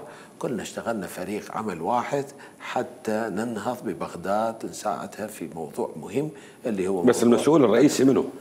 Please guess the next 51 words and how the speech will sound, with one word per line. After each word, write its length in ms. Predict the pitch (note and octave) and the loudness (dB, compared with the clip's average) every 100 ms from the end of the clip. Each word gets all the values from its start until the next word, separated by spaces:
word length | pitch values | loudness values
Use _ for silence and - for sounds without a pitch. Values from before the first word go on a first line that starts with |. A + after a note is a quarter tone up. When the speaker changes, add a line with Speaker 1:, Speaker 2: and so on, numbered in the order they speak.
| - - - - | -18 -20 -20 -16
Speaker 1:
إيه، 220 | - C3+ | -8 -4
أنا 140 | D3+ D3+ | -2 -2
أقود 260 | - A2+ | -2 -4
الفريق، 360 | A2 - A2 G2+ | -4 -2 -2 -2
لأن 80 | G#2+ | 0
Speaker 2:
أنت 100 | A2 | 4
تقود 180 | C3+ C#3+ | 6 6
Speaker 1:
أنا، 100 | C3 | 6
Speaker 2:
الفريق. 400 | - C3+ F#2+ - | 8 6 4 0
Speaker 1:
أنا، 200 | - C#3+ | -6 0
أنا 120 | D3 | 2
الوزير 520 | C#3 B2 A#2+ C#3+ A#2 - - - | 4 2 2 2 2 -2 -8 -2
Speaker 2:
زين. 200 | G#2 A2+ | 2 4
Speaker 1:
الوحيد 320 | A2 C3+ C3 | 2 2 0
بيناتهم، 540 | B2 A#2 G#2+ G2+ G#2 | 0 0 0 -2 -2
هاي 120 | G#2 A2+ | -2 -2
مسألة 320 | A#2+ A#2 G2 | -2 -4 -4
طبيعية 440 | - G2 G2+ G#2 | -6 -4 -2 0
Speaker 2:
زين. 120 | G#2+ | 0
Speaker 1:
يعني. 120 | - B2 | 2 4
Speaker 2:
لا، 120 | A#2 | 2
لا، 100 | - | 2
مو 120 | D#2 | -2
القصد 480 | - B2 A#2+ F#2 - | 0 0 2 0 2
إنه 140 | E2+ | 0
هي 160 | E2 G2+ | 4 4
هاي 200 | A#2 G2 | 4 2
من، 480 | E2+ - - - - - - - - - | 2 -2 -2 -4 -6 -10 -16 -16 -6 2
من 120 | G2 | 4
مهام 320 | G2 G#2+ A2 | 4 4 4
أمانة 320 | G#2 G#2 G#2 | 4 4 4
بغداد. 480 | - E2 D#2 G2+ - - - - - - - | 2 4 6 6 4 -4 -14 -18 -16 -18 -6
Speaker 1:
هي 180 | C3+ C3+ | 2 4
من 160 | A#2+ A2+ | 4 2
مهام، 380 | G#2 A#2 C3+ C#3 - | 0 0 0 -2 -6
من 220 | A2+ A2 | -4 -2
مهام 360 | A2 A2+ C3+ C3+ | 0 0 0 0
أمانة 400 | G#2 A2+ C#3 D3 | -2 0 0 0
بغداد، 480 | C#3 C3 C3+ E3 E3+ | 0 -2 0 0 0
وقسم 320 | - A#2+ B2 | -4 -4 -4
منها 220 | B2 B2+ | -2 -2
من 120 | B2+ | -2
مهام 300 | G#2 F#2+ C3 | -2 -2 -2
الوزارة. 460 | D3 G2+ G2 F#2 D#2 | -2 -4 -2 -2 4
Speaker 2:
من 160 | B2+ | 6
مهام 200 | A#2 F#2+ | 8 6
Speaker 1:
جزء 60 | F#2+ | 6
من 60 | F#2+ | 6
Speaker 2:
الوزارة. 400 | F2+ D#2 E2+ F2+ | 6 4 4 4
Speaker 1:
مهام 140 | C3+ | 2
الوزارة. 380 | D#3 G#2+ - | 0 -2 -6